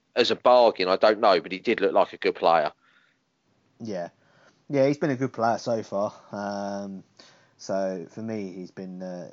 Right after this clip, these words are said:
Speaker 2: well, you spend the money, don't you? You spend the money on what you think's worth it. Um,
Speaker 1: Exactly, yeah,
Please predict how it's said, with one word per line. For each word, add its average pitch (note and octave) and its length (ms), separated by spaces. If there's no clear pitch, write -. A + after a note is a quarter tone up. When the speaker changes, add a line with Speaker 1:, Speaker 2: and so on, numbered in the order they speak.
Speaker 2:
well, F2 260
you F#2+ 140
spend A2 260
the G2+ 40
money, A2 280
don't A#2 200
you? G#2 100
You G2 100
spend A#2+ 240
the A2 40
money G#2 260
on G2+ 180
what G2 160
you G2 140
think's G2 260
worth G#2 320
it. G2 120
Um, B2 260
Speaker 1:
Exactly, A#2+ 600
yeah, G#2 220